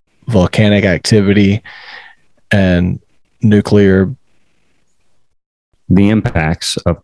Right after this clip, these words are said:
Speaker 1: The
Speaker 2: comets striking the Earth. Yeah.
Speaker 1: nuclear equivalent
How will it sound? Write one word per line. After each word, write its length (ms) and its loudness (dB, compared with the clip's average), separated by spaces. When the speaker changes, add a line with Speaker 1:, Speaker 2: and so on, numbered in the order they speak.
Speaker 1:
The 120 -2
Speaker 2:
comets 420 0
striking 460 -2
the 60 -2
Earth. 440 -2
Yeah. 300 -2
Speaker 1:
nuclear 600 2
equivalent 720 0